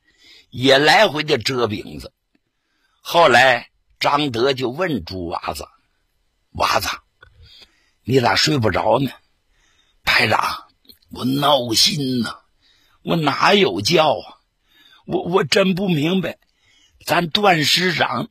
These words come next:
那么好的一个人，他咋会是改组派呢？”排长一听这个，坐起来了。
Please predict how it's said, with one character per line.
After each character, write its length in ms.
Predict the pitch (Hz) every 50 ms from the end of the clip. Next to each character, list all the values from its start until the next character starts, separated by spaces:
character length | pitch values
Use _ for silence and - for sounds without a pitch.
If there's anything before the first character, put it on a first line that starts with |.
| _
那 320 | _ - 359 359 - - -
么 160 | 339 320 -
好 360 | - - - - - - 131
的 120 | 143 151 180
一 160 | 165 151 165
个 120 | 151 151
人， 320 | 131 107 104 123 147 - - _ _ _ _ _
他 160 | - - -
咋 260 | - - - - -
会 180 | - - 190 180
是 140 | - - 151
改 320 | - - - - 170 220
组 260 | 196 143 120 - 80
派 420 | 127 - - 220 240 247 233 185 143
呢？” 100 | 117 - _ _ _ _ _ _ _ _ _ _ _ _ _ _ _ _ _ _ _ _ _ _ _ _ _ _ _ _ _ _ _
排 320 | - - - 131 156 160 151
长 260 | 131 90 107 127 156
一 100 | 170 156
听 280 | - - 160 160 151
这 240 | 139 185 202 170 135
个， 220 | - - - - _ _ _ _ -
坐 300 | - 165 160 156 131 -
起 180 | - - -
来 100 | - -
了。 100 | - -